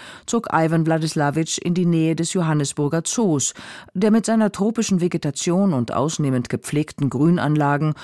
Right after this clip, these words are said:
zum Spazierengehen einlädt. Die Stadt, mit sechs Millionen Bäumen überraschend grün und sich auf dramatisch anmutende Weise inmitten einer hügeligen Landschaft ausbreitend,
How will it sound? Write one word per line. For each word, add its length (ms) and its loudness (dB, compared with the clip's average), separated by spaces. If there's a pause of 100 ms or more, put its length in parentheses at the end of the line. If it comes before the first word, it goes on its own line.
(180)
zum 220 0
Spazierengehen 880 -2
einlädt. 640 -2 (840)
Die 80 0
Stadt, 480 -4 (280)
mit 240 -8
sechs 300 -6
Millionen 540 0
Bäumen 400 2
überraschend 680 -4
grün 480 2 (320)
und 300 -2
sich 200 -4
auf 80 -4
dramatisch 560 -2
anmutende 640 0
Weise 320 0
inmitten 480 0
einer 300 0
hügeligen 480 0
Landschaft 560 -2
ausbreitend, 720 -2